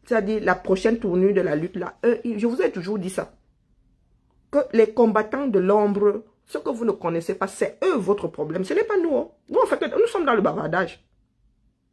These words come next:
Nous sommes dans le bavardage. Dites-vous ça. Des combattants de l'ombre.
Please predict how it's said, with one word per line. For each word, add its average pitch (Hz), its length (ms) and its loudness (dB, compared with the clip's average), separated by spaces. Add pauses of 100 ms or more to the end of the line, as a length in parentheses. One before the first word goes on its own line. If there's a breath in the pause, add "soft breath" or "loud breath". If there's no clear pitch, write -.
(800)
Nous 330 240 4
sommes 302 380 -2
dans 220 140 -2
le 202 100 -2
bavardage. - 540 -6 (120)
Dites-vous 185 340 0
ça. - 180 -10 (1700)
Des 196 180 0
combattants 220 600 0
de 190 120 0
l'ombre. 208 800 4